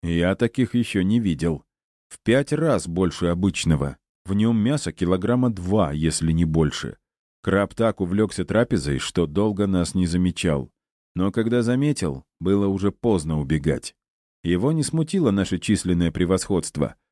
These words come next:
Он начал бросаться на нас, угрожающе щелкая клешнями.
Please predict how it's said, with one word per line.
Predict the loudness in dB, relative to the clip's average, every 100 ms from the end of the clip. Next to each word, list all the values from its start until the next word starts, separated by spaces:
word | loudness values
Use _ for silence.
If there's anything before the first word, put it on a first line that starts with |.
| _
Он | -2 0
начал | 2 0 0
бросаться | 0 0 0 0 0 0
на | 2
нас, | 2 2 0 -4
угрожающе | -4 2 2 2 0 0 0 -2
щелкая | 0 0 0 0 -2
клешнями. | 0 0 0 0 0 0 -4